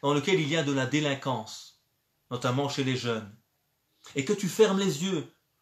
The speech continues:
tu t'occupes de tes enfants, ne fréquentez personne, ou tu te dis, toi et les personnes conscientes, aidons les jeunes du quartier à s'en sortir, améliorons le quartier dans lequel on vit, eh ben, ton quotidien sera meilleur.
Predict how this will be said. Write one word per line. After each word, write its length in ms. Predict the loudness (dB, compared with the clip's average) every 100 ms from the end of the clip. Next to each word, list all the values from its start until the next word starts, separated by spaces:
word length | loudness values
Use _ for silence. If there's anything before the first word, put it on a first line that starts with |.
| _
tu 100 | -6
t'occupes 320 | -4 -2 0
de 100 | 0
tes 200 | 2 2
enfants, 540 | 0 2 4 4 2 -6
ne 80 | -6
fréquentez 480 | -2 0 2 0 2
personne, 640 | 0 0 4 4 4 -4 -16 _ _ _ _ _ 2
ou 240 | 6 6
tu 140 | 2 -2
te 80 |
dis, 420 | 0 2 2 2 -4 _ _ _
toi 260 | 4 4 6
et 40 |
les 80 | 2
personnes 360 | 2 0 -2 -2
conscientes, 540 | -2 -2 0 0 -2 -8 _
aidons 360 | 4 8 8 8
les 140 | 6
jeunes 240 | 4 2 2
du 140 | 0
quartier 320 | -2 -2 -2
à 80 | -4
s'en 180 | -2 -6
sortir, 560 | -8 -12 -12 -14 -14 -16 -20 0
améliorons 680 | 4 6 6 8 8 8 6
le 80 | 4
quartier 380 | 2 -2 -2 0
dans 100 | 2
lequel 340 | 2 0 0
on 140 | 0 -2
vit, 300 | -6 -10 -12 _ _ _ _ _ _ _ _ _ -14
eh 40 |
ben, 140 | -6 -6
ton 140 | -6
quotidien 520 | -6 -8 -8 -6 -6
sera 300 | -6 -8 -10
meilleur. 640 | -6 -4 -4 -8 -10 -14